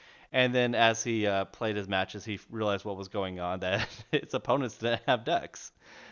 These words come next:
They all had basic lands. So the winning deck, the four oh deck, was by Ari Zax. The deck list is beautiful. It is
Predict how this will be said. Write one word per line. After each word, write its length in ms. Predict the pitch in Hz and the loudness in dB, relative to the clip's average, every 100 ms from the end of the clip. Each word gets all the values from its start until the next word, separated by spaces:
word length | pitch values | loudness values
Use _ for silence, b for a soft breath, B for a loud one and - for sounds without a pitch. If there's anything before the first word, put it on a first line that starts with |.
| B | B
They 160 | 127 113 | 2 6
all 180 | 110 | 6
had 260 | 117 107 107 | 6 2 2
basic 340 | 117 107 120 | 0 0 -2
lands. 260 | 123 139 117 | -2 0 0
So 100 | 131 | -2
the 120 | 123 | -2
winning 360 | 127 139 214 247 | 2 4 4 2
deck, 240 | 180 143 | 2 2
the 80 | 131 | -2
four 240 | - 160 | -2 2
oh 100 | 202 | 2
deck, 360 | 180 147 135 - | 2 2 0 0
was 200 | 113 107 | -4 -2
by 180 | - 104 | -2 0
Ari 320 | 98 131 160 | 4 6 4
Zax. 640 | 117 101 101 - 101 - - b b b b b _ - | 2 0 0 -2 -8 -12 -14 b b b b b _ -4
The 440 | 123 120 117 117 - | 0 2 0 -2 -6
deck 300 | - 143 165 135 | 0 0 0 -2
list 340 | 123 117 - | -2 -2 -6
is 360 | 107 104 104 - _ - | -2 0 0 -4 _ -20
beautiful. 720 | - 101 107 98 - 71 67 - | -18 -8 -4 -4 -6 -10 -12 -10
It 160 | 95 90 | -8 -6
is 280 | 85 - | -6 -8